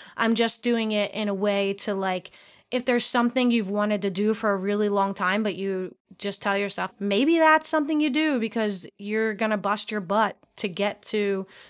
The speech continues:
the next thirty to sixty days and you want something fun and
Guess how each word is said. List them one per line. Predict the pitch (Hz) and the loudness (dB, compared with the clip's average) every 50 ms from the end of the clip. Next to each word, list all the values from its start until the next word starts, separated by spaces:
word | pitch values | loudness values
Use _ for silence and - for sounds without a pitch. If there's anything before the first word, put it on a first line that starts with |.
| _ - | _ -2
the | 214 214 | 0 2
next | 208 208 214 214 - - | 2 2 0 -2 -4 -4
thirty | 226 214 214 214 | -2 0 0 0
to | 214 208 208 | 0 -2 -2
sixty | 208 - 226 214 - - 220 202 | -2 -4 -4 -4 -4 -6 -6 -4
days | 190 208 233 269 240 214 220 214 - | -2 0 2 2 2 2 0 -2 -4
and | - 220 220 214 | -6 -4 -4 -2
you | 202 220 240 | 0 0 0
want | 247 247 262 262 254 254 | 2 2 2 0 0 -2
something | - 254 247 247 262 262 262 | -2 -2 0 0 0 0 -2
fun | 254 - 269 262 254 240 226 214 | -2 0 0 0 2 0 0 -2
and | - - - 214 208 208 208 208 | -4 -4 -4 -4 -2 -2 -2 -4